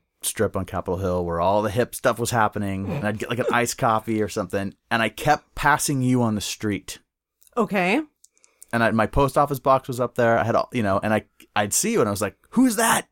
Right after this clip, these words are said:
Speaker 1: Like, you were someone I should know, but didn't know. And so I'd smile, you'd smile. I'm like, "Oh, I got, I gotta meet this girl.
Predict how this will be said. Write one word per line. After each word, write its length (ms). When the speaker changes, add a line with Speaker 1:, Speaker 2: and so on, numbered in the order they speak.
Speaker 1:
Like, 300
you 220
were 80
someone 340
I 60
should 220
know, 160
but 220
didn't 260
know. 360
And 160
so 300
I'd 160
smile, 540
you'd 280
smile. 300
I'm 100
like, 140
"Oh, 80
I 140
got, 140
I 60
gotta 160
meet 140
this 120
girl. 180